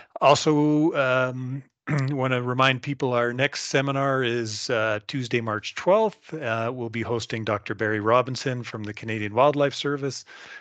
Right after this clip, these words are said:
uh, and he'll be presenting on species density models to inform conservation of grassland birds throughout the Great Plains.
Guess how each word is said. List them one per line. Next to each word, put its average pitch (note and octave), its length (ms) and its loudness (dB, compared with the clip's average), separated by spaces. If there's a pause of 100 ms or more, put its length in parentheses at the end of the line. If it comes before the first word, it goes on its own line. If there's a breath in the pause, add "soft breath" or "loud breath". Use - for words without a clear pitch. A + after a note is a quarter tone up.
(140 loud breath)
uh, G#2 300 0
and A2 120 -10
he'll A2+ 120 -6
be A2+ 160 -10
presenting G#2+ 500 -6
on G#2 180 -4
species G#2+ 680 -10
density C3+ 420 -4
models B2 460 -2
to A2 160 -8
inform G#2+ 420 -6
conservation G#2+ 720 -2
of F#2+ 100 -10
grassland G2+ 600 -2
birds B2+ 360 0
throughout A2 380 -4
the A#2 60 -10
Great G2 320 -6
Plains. F3 460 0